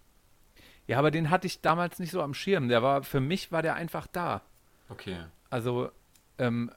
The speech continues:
Speaker 1: da hatte ich gar keine Zeit, mich auf den zu freuen.
Speaker 2: Ach so.
Speaker 1: Das war übrigens, das hatte ich im Vorfeld so ein bisschen, ähm, geguckt,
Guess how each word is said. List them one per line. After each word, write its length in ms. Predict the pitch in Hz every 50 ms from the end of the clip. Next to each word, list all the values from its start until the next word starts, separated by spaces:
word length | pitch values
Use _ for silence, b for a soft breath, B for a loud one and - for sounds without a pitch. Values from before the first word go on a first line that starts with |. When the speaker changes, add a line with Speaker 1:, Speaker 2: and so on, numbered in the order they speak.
| _ _ _
Speaker 1:
da 160 | - - 117 139
hatte 100 | 151 151
ich 80 | -
gar 140 | - 143 127
keine 240 | - 143 139 131 120
Zeit, 260 | - - 160 185 196
mich 180 | - 123 - -
auf 100 | - -
den 180 | - 107 101
zu 100 | - -
freuen. 420 | 101 - - 101 98 98 107 123 127 b b b b b b b b -
Speaker 2:
Ach 40 |
so. 160 | - - - 90
Speaker 1:
Das 180 | 90 113 -
war 140 | - 147 151
übrigens, 400 | 143 131 - - 123 117 123 117
das 160 | - 113 -
hatte 120 | - 120 107
ich 60 | -
im 120 | 104 101
Vorfeld 360 | - - 113 - - 110 104
so 60 | - 104
ein 40 | 101
bisschen, 400 | 107 107 - 110 101 101 98 - _ _ _ _ _ _ _ _ _ _ _ _ -
ähm, 420 | 117 107 101 101 104 101 101 98 - -
geguckt, 500 | - 127 - - - 139 - - -